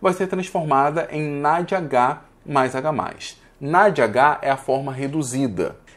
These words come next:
Em química orgânica e bioquímica, ganhar hidrogênio é a mesma coisa que reduzir. Então vejam que o gliceraldeído três fosfato está oxidando, em contrapartida, o nad mais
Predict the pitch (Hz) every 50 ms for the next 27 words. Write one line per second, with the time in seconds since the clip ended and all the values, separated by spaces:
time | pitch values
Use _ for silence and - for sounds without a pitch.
0 | - - 117 113 - 202 220 240 226 - 147 113 101 101 117 139 156 151 120 98
1 | - 85 - 110 120 117 92 98 92 85 - - - 123 143 156 120 92 - -
2 | - - - - - - - - - 113 107 127 135 135 131 127 139 160 202 269
3 | 294 262 226 190 151 147 131 117 - - - 107 110 117 127 139 156 - - 156
4 | 151 139 139 139 131 - 135 135 - 117 113 110 113 117 131 127 131 - - -
5 | 151 156 - _ _ - - - 131 151 180 190 196 156 - - - 76 - -
6 | - _ - - - - - _ - 151 151 139 113 117 113 107 107 101 117 98
7 | 98 - 110 95 90 120 156 196 - 240 214 196 190 185 170 143 147 175 202 226
8 | 214 214 208 196 - - - 190 - - - - 120 110 110 110 110 101 - -
9 | 98 90 90 - - - 190 185 175 160 156 160 175 185 240 269 - - - -
10 | - - - 302 269 208 - 170 165 160 165 - 175 160 - - - 151 135 135
11 | 147 165 - - 220 220 175 139 117 110 107 107 - 190 185 127 104 98 104 113
12 | - - -